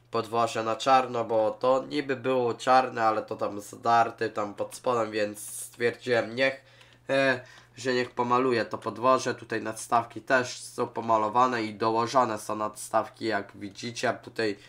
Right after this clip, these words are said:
rejestracja, nic nie, nie została uszkodzona, światła też zostały wymienione na nowe, bo tamte się oczywiście popalili, kable też,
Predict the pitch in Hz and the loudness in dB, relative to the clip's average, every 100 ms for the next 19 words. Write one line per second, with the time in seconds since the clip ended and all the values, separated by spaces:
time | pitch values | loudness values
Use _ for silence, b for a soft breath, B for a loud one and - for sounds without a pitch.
0 | B B B - 123 123 120 - 117 127 | B B B -8 0 0 0 -8 0 0
1 | 123 - 127 117 120 120 - 117 113 110 | 0 -2 -2 -2 -6 -8 -10 -8 -2 0
2 | 107 107 110 104 104 - 117 104 104 113 | 0 -4 -8 -8 -8 0 2 2 -4 -10
3 | - 131 127 123 113 - - 123 120 - | -2 0 0 0 -4 -6 -2 0 0 -2
4 | 113 117 110 - 113 - 110 107 98 110 | -4 -2 -4 -6 -10 -4 -2 -2 -4 -6
5 | 113 117 117 113 107 110 113 120 110 104 | -6 -4 -4 -4 -2 -4 0 0 0 -2
6 | 107 - 113 107 113 110 110 107 - 110 | -2 2 2 2 -4 -2 -2 -2 -4 -12
7 | 107 - 104 - B B B _ 147 143 | -12 -10 -10 -10 B B B _ -2 4
8 | 143 139 131 120 110 - _ 127 123 110 | 4 4 0 -2 -6 -8 _ 4 4 4
9 | 104 - 131 123 - | -2 2 2 2 -4